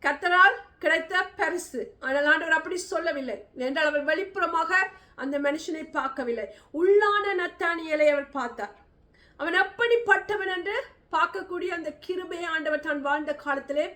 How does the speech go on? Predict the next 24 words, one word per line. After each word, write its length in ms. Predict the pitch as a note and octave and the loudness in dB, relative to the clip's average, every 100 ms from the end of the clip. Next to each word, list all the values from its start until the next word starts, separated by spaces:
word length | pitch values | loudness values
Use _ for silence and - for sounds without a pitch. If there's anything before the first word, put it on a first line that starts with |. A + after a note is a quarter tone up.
| _ _ - | _ _ -8
பெற்றவராயிருக்கிறார். 880 | C4 - C4+ B3 A#3 A3 G#3+ A#3+ A#3 | -8 -6 -6 -6 -6 -8 -8 -8 -6
அதே 360 | C#4+ E4+ G4+ | -6 -6 -8
காரியம் 380 | G4+ F4 D#4+ D#4 | -6 -6 -6 -6
தான் 160 | D#4+ C#4+ | -4 -2
ஆதாமுக்கு 540 | C#4+ D4 D4 C#4+ F4+ G4 - _ - | 0 -2 -6 -6 -8 -8 -12 _ -8
ஆண்டவர் 480 | B3+ C#4 C#4 C#4 | -4 -2 -2 -6
கொடுத்திருந்தார். 560 | - A#3 A3+ A3+ G#3 G3+ - - | -8 -8 -8 -12 -12 -14 -16 -6
நாங்கள் 240 | C4+ D#4 | -2 -2
மறுபடியும் 560 | D#4 E4 G#4+ A4+ A4+ G#4+ | 0 0 0 0 0 2
ஏதேனுக்கு 420 | G4+ G4+ G#4 G4+ - | 2 2 0 -2 -4
திரும்ப 300 | F#4+ F4+ F4 | -6 -6 -6
வேண்டும் 260 | E4+ D#4+ | -6 -4
என்று 180 | D4+ D4 | -6 -6
சொன்னால் 360 | - C4+ B3+ A3 - _ - | -6 -6 -6 -8 -18 _ -10
எங்களுக்கும் 560 | A#3+ D4 D4+ D#4 D#4+ F4+ _ | -4 0 -2 -2 -8 -10 _
இந்த 180 | - A#3+ | -10 -8
கிருபை 400 | B3 - C4+ C4+ | -8 -8 -8 -6
கொடுக்கப்பட 640 | C4 - A#3+ A#3 A3+ A3 G#3 | -6 -8 -8 -10 -12 -10 -10
வேண்டும். 300 | G3 F#3+ G#3+ - - | -10 -10 -12 -18 -10
இந்த 180 | C#4 D4 | -4 -2
காரியம் 400 | D4 E4 E4+ F#4 | -2 -4 -4 -4
எங்களுடைய 340 | E4 F4 F4 D4+ | -8 -6 -6 -4
வாழ்க்கையிலும் 600 | D4 D#4 - D#4+ F#4 - - - _ - | -2 -4 -6 -4 -4 -4 -12 -20 _ -4
நாங்கள் 360 | C#4+ E4+ F#4+ | 0 2 0